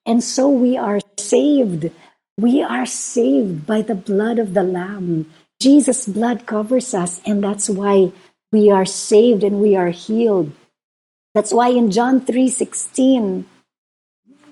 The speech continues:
we know that, right? We've memorized that. But if you haven't marked that in your Bible, now's a good time. They say if you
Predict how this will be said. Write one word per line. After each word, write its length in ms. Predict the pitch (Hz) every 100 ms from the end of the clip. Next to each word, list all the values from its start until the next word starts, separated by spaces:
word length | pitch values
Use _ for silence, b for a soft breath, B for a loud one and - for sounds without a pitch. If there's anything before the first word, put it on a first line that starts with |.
| _ 233
we 160 | 247
know 160 | 233 233
that, 400 | 208 185 202 -
right? 240 | 190 202
We've 200 | 220 220
memorized 760 | 196 208 214 196 196 190 - 208
that. 240 | 185 180
But 160 | 190 -
if 80 | 202
you 160 | 202
haven't 360 | 196 214 226 220 B B B - -
marked 360 | 208 220 214
that 160 | 220 214
in 160 | 208
your 120 | 208 202
Bible, 440 | 190 202 196 190
now's 320 | 196 196 208
a 80 | 190
good 320 | 170 202 185
time. 640 | - 185 175 170 175 175 175 _ _ _ - B B _ _ _ _
They 120 | 208 208
say 320 | - 233 220
if 160 | 220
you 320 | 226 214 247